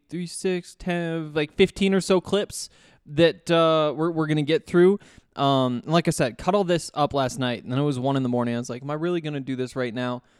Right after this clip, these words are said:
Figured it'd be smarter to wait till today and not sound like an idiot. So, um,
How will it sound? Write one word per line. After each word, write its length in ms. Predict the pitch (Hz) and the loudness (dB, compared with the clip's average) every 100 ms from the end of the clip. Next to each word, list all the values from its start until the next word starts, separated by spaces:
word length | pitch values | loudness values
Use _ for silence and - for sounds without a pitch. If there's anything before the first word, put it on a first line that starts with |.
| _ _ _ _ _ - _ | _ _ _ _ _ -20 _
Figured 200 | 254 208 | -2 2
it'd 80 | 202 | 2
be 100 | 165 | 0
smarter 520 | - 151 135 117 110 - | -6 -2 -2 -2 -8 -10
to 100 | 127 | -2
wait 200 | 143 - | -2 -2
till 140 | 147 | -6
today 540 | 143 127 123 120 127 - _ | -4 -2 0 -2 -8 -16 _
and 220 | 139 123 | -4 -2
not 300 | 123 127 127 - _ | 0 -2 -4 -10 _
sound 340 | - 143 143 | -4 -2 0
like 180 | 151 175 | -2 0
an 60 | |
idiot. 340 | 202 220 135 - | 0 0 -4 -6
So, 260 | - 185 180 | 4 6 6
um, 420 | 170 170 151 123 | 4 2 2 -4